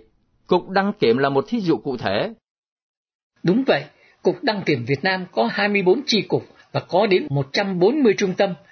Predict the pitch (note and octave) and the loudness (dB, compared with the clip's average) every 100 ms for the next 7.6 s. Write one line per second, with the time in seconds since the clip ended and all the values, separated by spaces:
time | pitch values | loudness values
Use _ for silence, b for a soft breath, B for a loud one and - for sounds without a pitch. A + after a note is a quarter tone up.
0 | b F3 F#3 F3+ - F#3 - F3+ F#3+ C#3 | b 0 0 0 -2 -4 -4 -4 -4 -2
1 | C#3 A2 b b - C3+ B2+ D3+ A#2+ - | -4 -4 b b -6 -6 -2 -2 -2 -2
2 | G#3 G3+ - F3+ D#3 C#3+ B2+ F3 - D3+ | -2 -2 -2 -4 -4 -6 -6 -10 -6 -6
3 | - _ A3 A3 - E3 D3 D#3 D3 - | -6 _ -8 -4 0 0 0 -4 -4 -6
4 | - F#3 D#3+ F3+ A3+ D#3 C3 B2+ C3 - | 2 4 6 4 2 0 -2 -2 -6 -8
5 | - D3 B2+ B2 B2 A#2 D3+ C#3+ B2 - | -2 -2 0 -2 -6 -6 -2 0 0 -2
6 | G#3+ G#3 - B B _ - C#3+ C#3 C3 | -2 -4 -10 B B _ 0 0 0 -2
7 | C3 F3 A3 C4 - B2+ | -2 -2 0 -2 -4 -6